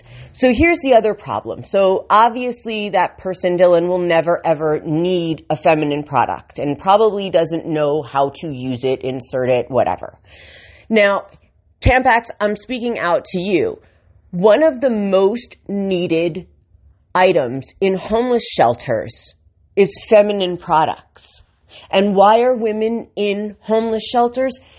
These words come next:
They're in homeless shelters because of domestic violence, domestic abuse. Now, just a year ago, Johnny Depp's trial started for defamation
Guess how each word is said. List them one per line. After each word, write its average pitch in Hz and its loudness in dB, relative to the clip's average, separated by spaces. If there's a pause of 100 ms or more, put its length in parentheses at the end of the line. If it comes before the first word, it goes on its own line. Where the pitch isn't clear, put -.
(180)
They're 226 6
in 262 2
homeless 311 0
shelters 160 0 (440)
because 220 0
of 220 -2
domestic 185 0
violence, 139 0
domestic 170 -2
abuse. 160 -4 (320)
Now, 202 4
just 202 0
a 240 -8
year 240 -2
ago, 180 2
Johnny 185 -2
Depp's 170 -2
trial 190 2
started 143 0 (840)
for 196 0
defamation 175 0